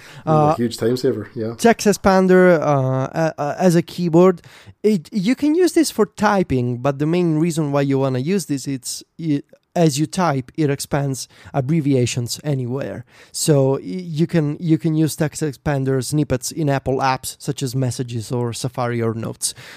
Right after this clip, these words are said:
Speaker 2: uh, which don't have native, uh, you know, uh, and custom text expander integration, which is still better. You know, apps like Drafts and OneWriter offer this custom,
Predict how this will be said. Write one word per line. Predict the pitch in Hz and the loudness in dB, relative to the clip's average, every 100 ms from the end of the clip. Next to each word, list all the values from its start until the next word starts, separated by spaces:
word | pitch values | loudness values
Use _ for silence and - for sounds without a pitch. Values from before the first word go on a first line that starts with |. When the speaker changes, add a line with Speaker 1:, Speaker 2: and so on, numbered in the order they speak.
| - | -2
Speaker 2:
uh, | 147 135 | 0 2
which | 127 143 - | 0 -2 -2
don't | 143 165 156 | 2 2 2
have | 147 127 117 120 - | 0 0 -4 -10 -2
native, | 151 147 135 117 - - | 2 4 2 -2 -8 -6
uh, | 131 | -4
you | 127 131 | -2 -2
know, | 131 127 - - - | -2 -4 -14 -14 -6
uh, | 135 123 123 | -2 -2 -2
and | 143 139 | -2 -2
custom | - 147 - 156 131 | -2 -4 -2 -4 -2
text | 156 - | -2 -2
expander | 160 - - 147 135 131 123 | -4 -6 -4 -4 0 0 0
integration, | 143 135 127 123 - 117 - - | -2 -2 -2 -2 -2 -4 -8 -6
which | 170 196 | -2 -2
is | - | 0
still | 247 | 2
better. | 190 190 143 127 117 | 4 4 4 2 2
You | 156 | 0
know, | 151 | 2
apps | 131 139 - | 0 -2 -2
like | 143 - - | -4 -4 -6
Drafts | 135 143 127 | 0 0 0
and | 147 123 | -4 -2
OneWriter | 131 127 131 131 135 123 - - - | 0 0 0 -2 -4 -6 -8 -20 -4
offer | 147 151 - 135 | 0 0 0 -2
this | 127 131 | -2 -4
custom, | - 131 - 143 131 | -2 -4 -2 -4 -4